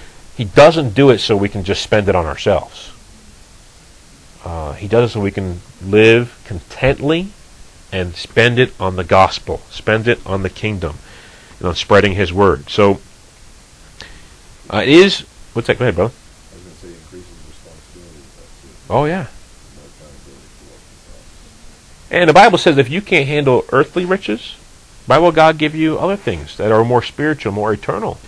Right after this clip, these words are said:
Speaker 1: to handle? You need to be able to sh-, prove to God you can handle temporary things that are not gonna last before he'll give you things that are gonna last. They're more important things. I wanna just go to some verses in Proverbs here.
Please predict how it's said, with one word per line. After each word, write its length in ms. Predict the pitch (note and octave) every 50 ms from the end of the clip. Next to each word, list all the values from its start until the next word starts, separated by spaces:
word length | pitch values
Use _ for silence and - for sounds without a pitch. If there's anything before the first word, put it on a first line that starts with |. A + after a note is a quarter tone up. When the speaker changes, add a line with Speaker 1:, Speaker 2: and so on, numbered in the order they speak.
| -
Speaker 1:
to 80 | - F#2+
handle? 340 | G2+ G2 F2+ D#2 D2 - - - - - - - - - - - - - - -
You 120 | - B2+ C#3
need 140 | D3+ F3
to 40 | F#3
be 100 | E3 F#3
able 120 | F#3+ D#3+ D3
to 100 | C#3+ B2
sh-, 220 | - - - -
prove 260 | - - F#3+ G#3 F3 E3
to 60 | D#3
God 320 | D3+ E3+ E3 D#3+ A#2+ G#2+
you 80 | C3 C#3+
can 140 | C#3+ D3 C3
handle 540 | C3 C#3+ C3 C3 C3 A#2 B2 A2+ G#2+ G#2 - - -
temporary 680 | - C#3+ C3+ C3+ C3+ - A#2+ G#2+ G#2 F#2+ F2 D#2+ D2 D2+
things 500 | D#2+ - - D#2 C#2+ C2 - - - - - - - - - -
that 100 | - F#2+
are 80 | F#2 F#2
not 260 | F#2 G2+ A#2 C3+ -
gonna 140 | - F#2 E2+
last 320 | E2+ E2 D#2 D2+ - -
before 260 | - - - B2 A2
he'll 120 | F#2+ G#2 F#2+
give 240 | - G#2+ G2 F2+ F#2+
you 60 | E2+
things 340 | - - G#2 G#2 F#2 E2+ -
that 180 | F2+ F2 -
are 180 | - - E2 E2+
gonna 200 | E2 F2 D#2 D#2+
last. 480 | E2 E2 D#2 D#2 - - - - - - - - - - - - - - - - - -
They're 100 | - F2
more 140 | F#2 F#2 F2+
important 440 | E2 D2+ - - B2 - A2+ F#2 -
things. 360 | - D2+ - - - - - - - - - - - - - - - - - - - - - - - - -
I 80 | - -
wanna 240 | F#3 F#3 C3+ A2 G#2 G#2+ - -
just 180 | A#2+ A#2+ - -
go 160 | B2+ A#2 A#2
to 60 | A2+
some 180 | - - G2+ F#2+
verses 640 | E2+ F2+ G2 F2 F2+ G#2+ G#2 - - A2 F#2 F2
in 100 | F2 D#2+
Proverbs 640 | - - - G#2+ G#2+ A2 G2+ E2+ F2 E2 - -
here. 260 | - F2 D#2 D#2+ F#2